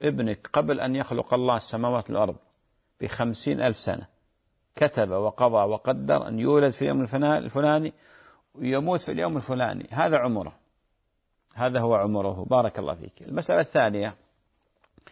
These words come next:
زيارة المرأة للقبور مسألة خلافية، وأنا ذكرت هذا ولي جواب مطول، آه، في حول هذه المسألة، والراجح المنع،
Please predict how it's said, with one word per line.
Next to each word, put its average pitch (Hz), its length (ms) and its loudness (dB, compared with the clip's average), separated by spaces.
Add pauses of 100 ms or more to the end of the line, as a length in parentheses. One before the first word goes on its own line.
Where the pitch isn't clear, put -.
(460)
زيارة 147 580 0
المرأة 131 380 0
للقبور 107 2000 -2 (640)
مسألة 139 380 0
خلافية، 95 560 -4 (500)
وأنا 120 640 0
ذكرت 120 460 -2
هذا 107 300 0
ولي 107 640 -6
جواب 117 500 2
مطول، 117 640 0 (580)
آه، 92 160 -4
في - 120 -14
حول 123 240 2
هذه 107 200 2
المسألة، 98 500 -6 (680)
والراجح 151 720 0
المنع، 110 340 -2